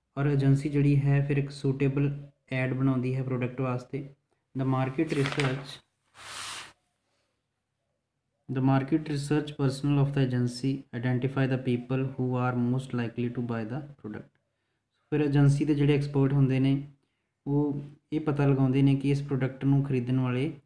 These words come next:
ਟਾਰਗੇਟ ਆਡੀਅנס ਕਿਹੜੇ ਹੋਣਗੇ। ਫਿਰ ਉਹ ਟਾਰਗੇਟ ਆਡੀਅנਸ ਪਛਾਣੇ ਜਾਂਦੇ ਨੇ। For example, ਕਹਿੰਦਾ ਅਗਰ ਚਾਕਲੇਟ ਮੈਨੂਫੈਕਚਰਰ ਦਾ ਜਿਹੜਾ, ਅਹ,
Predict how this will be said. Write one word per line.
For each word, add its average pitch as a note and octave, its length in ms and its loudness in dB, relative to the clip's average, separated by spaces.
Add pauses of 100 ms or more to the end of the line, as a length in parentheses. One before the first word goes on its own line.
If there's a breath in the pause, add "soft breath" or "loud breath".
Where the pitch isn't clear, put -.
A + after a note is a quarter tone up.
(100)
ਟਾਰਗੇਟ C3 400 -8
ਆਡੀਅנס B2 380 -10
ਕਿਹੜੇ A#2+ 260 -4
ਹੋਣਗੇ। A2 320 -6
ਫਿਰ - 340 -12
ਉਹ B2+ 80 -2
ਟਾਰਗੇਟ B2+ 380 0
ਆਡੀਅנਸ B2+ 300 0
ਪਛਾਣੇ C3 320 -2
ਜਾਂਦੇ B2+ 220 0
ਨੇ। C#3 60 0
For C3+ 160 -2
example, C3 440 0 (600 loud breath)
ਕਹਿੰਦਾ C#3 180 2
ਅਗਰ C#3 140 4
ਚਾਕਲੇਟ C#3 640 0 (1500)
ਮੈਨੂਫੈਕਚਰਰ C#3 640 2
ਦਾ C#3+ 200 2
ਜਿਹੜਾ, C#3 420 4
ਅਹ, B2 380 -2